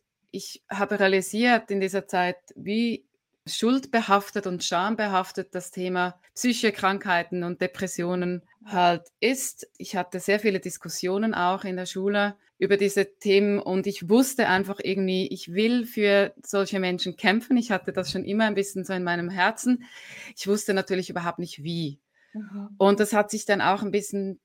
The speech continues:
Speaker 1: durchgezogen bis ins frühe Erwachsenenalter, also bis in meine Zwanziger, dass ich immer wieder, also ich, ich habe dann auch Therapie gehabt und alles und das ging mir dann auch wieder gut.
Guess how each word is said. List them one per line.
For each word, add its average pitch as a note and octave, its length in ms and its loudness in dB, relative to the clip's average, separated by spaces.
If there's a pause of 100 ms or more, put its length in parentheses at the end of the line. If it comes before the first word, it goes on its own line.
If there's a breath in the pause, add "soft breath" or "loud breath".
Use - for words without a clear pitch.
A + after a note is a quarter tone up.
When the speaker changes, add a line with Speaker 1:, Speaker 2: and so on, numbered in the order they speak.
Speaker 1:
durchgezogen G#3 920 0
bis G3 220 -6
ins F#3+ 480 -4
frühe G#3 240 0
Erwachsenenalter, F#3 960 0
also F#3+ 140 -4
bis G3 180 -6
in F#3+ 60 -4
meine F3+ 240 -2
Zwanziger, G3+ 600 -2 (540 loud breath)
dass G#3+ 180 2
ich - 240 -6 (140)
immer B3 260 0
wieder, A#3 500 2
also G3 160 -4
ich, F#3+ 200 -6
ich - 180 -12
habe E3 140 -6
dann D3+ 140 -4
auch D3+ 160 -6
Therapie E3+ 540 -2
gehabt A3+ 440 2
und G#3 100 -2
alles F#3+ 340 -2
und F3+ 140 -2
das F3 140 -10
ging E3+ 160 -6
mir E3 100 -4
dann D#3+ 100 -4
auch D#3 220 -6
wieder D3+ 180 -6
gut. C#4 380 -2